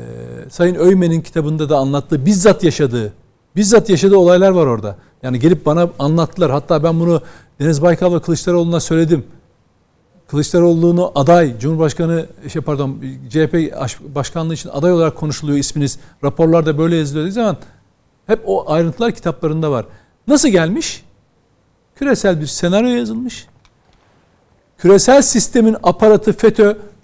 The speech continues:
C H P'ye kumpas kurmuş. Mevcut genel başkanı devre dışı bırakıp bir kamuoyu algısı Kılı-, Kılıçdaroğlu aday şey olmuş. Nasıl geldiniz siyasete?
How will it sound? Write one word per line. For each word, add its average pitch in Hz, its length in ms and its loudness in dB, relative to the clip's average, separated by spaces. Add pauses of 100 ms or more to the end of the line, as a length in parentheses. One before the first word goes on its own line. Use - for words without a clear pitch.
(220)
C 165 140 4
H 196 100 4
P'ye 196 380 4
kumpas 254 400 0
kurmuş. 254 500 -2 (880)
Mevcut 185 340 0
genel 208 260 4
başkanı 180 520 0 (840)
devre 190 280 4
dışı 226 220 2
bırakıp 254 320 4 (760)
bir 285 160 4
kamuoyu 233 420 6
algısı 190 640 4 (1120)
Kılı-, 196 320 -2
Kılıçdaroğlu 190 560 0
aday 160 380 0
şey 156 160 -2
olmuş. 120 280 -4
Nasıl 277 220 4
geldiniz 196 400 4
siyasete? 190 600 -2